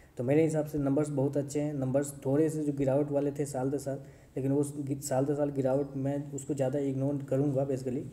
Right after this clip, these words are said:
क्योंकि quarter of quarter company ने loss से निकल के profit में आई है। तो मुझे लगता है वैसे भी share का जो price अगर आप देखिएगा,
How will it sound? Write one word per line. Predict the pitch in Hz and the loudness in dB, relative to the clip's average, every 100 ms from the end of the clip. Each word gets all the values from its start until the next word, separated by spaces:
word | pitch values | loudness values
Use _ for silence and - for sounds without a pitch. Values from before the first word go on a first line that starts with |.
| - - - | -16 -20 -4
क्योंकि | 139 143 139 - | 0 0 -2 -2
quarter | 131 131 170 | 2 4 2
of | 165 | 2
quarter | 143 160 147 | 0 0 -2
company | 131 147 147 | -4 -2 -2
ने | 143 | 0
loss | 139 120 139 156 - | 0 2 2 2 -2
से | |
निकल | 147 143 135 | -2 0 0
के | 151 | 0
profit | 135 123 156 151 | 2 2 2 0
में | |
आई | 135 | 0
है। | 135 147 | 0 -2
तो | |
मुझे | 135 165 | 0 2
लगता | 175 170 165 | 2 2 0
है | 143 | 2
वैसे | 147 165 | 0 2
भी | 170 | 0
share | 160 156 151 | 2 0 2
का | 151 | 0
जो | 147 | 0
price | 139 139 151 | 0 0 0
अगर | 147 | 0
आप | 139 | 0
देखिएगा, | 135 127 139 135 | -2 0 0 0